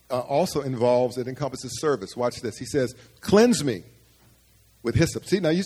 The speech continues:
you understand the difference between just being forgiven and cleansed?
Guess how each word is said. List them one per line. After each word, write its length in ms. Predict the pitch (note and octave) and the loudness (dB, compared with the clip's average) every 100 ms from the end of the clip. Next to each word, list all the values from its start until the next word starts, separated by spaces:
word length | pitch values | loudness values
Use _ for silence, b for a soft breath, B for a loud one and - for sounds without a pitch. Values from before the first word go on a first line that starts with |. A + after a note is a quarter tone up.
| - | 0
you 100 | E3+ | 0
understand 300 | G3+ F3+ F3+ | 0 -2 -4
the 60 | |
difference 260 | F#3+ F#3 D#3 | -4 -6 -14
between 260 | - E3+ D3+ | -6 -4 -2
just 160 | D3+ | -2
being 180 | E3 D#3 | 0 -2
forgiven 460 | B2+ B2+ D3+ D3 C3+ | -2 0 2 2 -2
and 140 | C3+ | -4
cleansed? 480 | F3 F3 F#3+ G#3+ | -4 -4 -6 -12